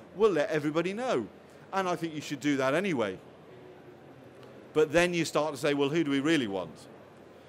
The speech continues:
Now, I talked about why clients should use you, but of course what you're trying to get is new clients as well,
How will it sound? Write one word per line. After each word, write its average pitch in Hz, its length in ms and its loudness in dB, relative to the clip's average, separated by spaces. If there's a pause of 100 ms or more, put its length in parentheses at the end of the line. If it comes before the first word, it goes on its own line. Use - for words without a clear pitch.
(260)
Now, 170 140 0
I 165 80 4
talked 233 320 4
about 180 260 4
why 175 520 2 (120)
clients 202 540 -4
should 117 240 -6
use 101 400 -6
you, 131 220 -2 (340)
but 175 140 0
of 185 40 -6
course 185 280 0
what 180 180 0
you're 160 120 0
trying 208 360 0
to 147 140 -8
get 117 340 2 (180)
is 160 240 -2 (200)
new 208 260 -2
clients 110 480 -2
as 131 100 -6
well, 131 360 2